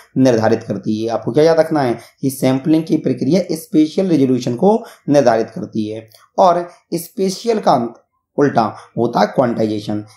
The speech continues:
स्पेशियल का मतलब क्या हो जाएगा कि कोई भी इमेज जो उपलब्ध इमेज, उपलब्ध पिक्सल में कितने पिक्सल का इस्तेमाल कर रही है, तो इसके लिए हम बोलते हैं इस,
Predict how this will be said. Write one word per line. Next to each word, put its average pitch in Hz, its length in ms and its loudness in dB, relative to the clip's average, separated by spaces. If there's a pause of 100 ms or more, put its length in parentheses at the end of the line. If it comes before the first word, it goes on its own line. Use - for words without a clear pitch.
(160)
स्पेशियल 170 460 2
का 202 100 4
मतलब 196 260 0
क्या 202 120 -2
हो 180 60 2
जाएगा 175 260 4 (220)
कि 208 80 -6 (120)
कोई 190 240 4
भी 247 140 2
इमेज 127 380 2 (260)
जो 160 160 2
उपलब्ध 202 480 0
इमेज, 143 420 0 (100)
उपलब्ध 208 420 2
पिक्सल 175 340 0
में 123 200 0 (240)
कितने 254 300 2
पिक्सल 185 320 0
का 170 80 4
इस्तेमाल 139 400 2
कर - 140 -4
रही 107 320 -2
है, 110 120 -14 (240)
तो 139 80 2
इसके 139 220 0
लिए 151 80 6
हम 139 80 2
बोलते 123 280 -2
हैं 220 200 -10
इस, - 260 -10